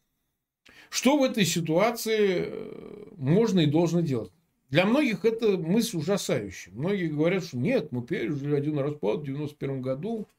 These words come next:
Ну, кстати, некоторым странам он пошел совершенно во благо. Это та же ловушечная часть, потому что когда они говорят, что мы один народ с Украиной,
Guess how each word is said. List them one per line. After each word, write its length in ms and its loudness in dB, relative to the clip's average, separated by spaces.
Ну, 120 4
кстати, 320 0
некоторым 360 0
странам 240 0
он 160 0
пошел 260 -2
совершенно 400 -2
во 140 0
благо. 340 -8
Это 160 0
та 180 2
же 140 0
ловушечная 640 2
часть, 260 -2
потому 260 -2
что 80 -10
когда 280 0
они 180 2
говорят, 380 2
что 100 -2
мы 140 2
один 240 2
народ 280 0
с 60 -6
Украиной, 720 -2